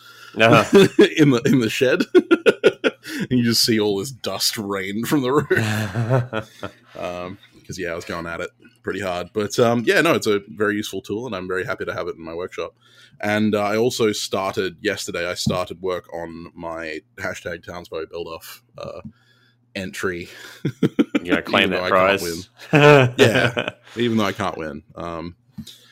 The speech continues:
Speaker 2: but, you know, I wanted to make one, um, just for fun. So I'm doing, like, a, I've designed something that I can make in a short period of time, 'cause obviously the Bowie Build Off finishes on Wednesday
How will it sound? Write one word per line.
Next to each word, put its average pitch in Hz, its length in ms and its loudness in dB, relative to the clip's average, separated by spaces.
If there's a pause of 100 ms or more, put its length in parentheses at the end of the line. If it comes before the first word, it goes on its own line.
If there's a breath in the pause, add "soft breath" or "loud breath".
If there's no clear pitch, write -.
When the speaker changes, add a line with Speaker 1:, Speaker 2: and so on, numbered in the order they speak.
(200 loud breath)
Speaker 2:
but, 95 320 -2
you 101 100 -6
know, 87 60 -6
I 87 180 -2
wanted 113 260 0
to 107 60 -8
make 87 220 -8
one, 82 280 -10 (280)
um, 85 420 -10
just - 180 -10
for 90 80 -12
fun. 82 320 -10
So 98 120 -6
I'm 92 120 -6
doing, 95 480 -6
like, 90 160 -6
a, 85 320 -6 (600 soft breath)
I've 101 140 -6
designed 110 440 -2
something 107 300 -2
that 92 80 -4
I 92 60 -4
can 92 140 -8
make 90 180 -6
in 90 60 -8
a 87 40 -10
short 92 220 -6
period 92 220 -2
of 85 80 -12
time, 107 260 -4
'cause 101 140 -8
obviously 95 340 -4
the 90 320 -4
Bowie 95 220 -2
Build 90 200 -4
Off 87 220 -8 (300)
finishes 101 600 -6
on 92 180 -8
Wednesday - 560 -10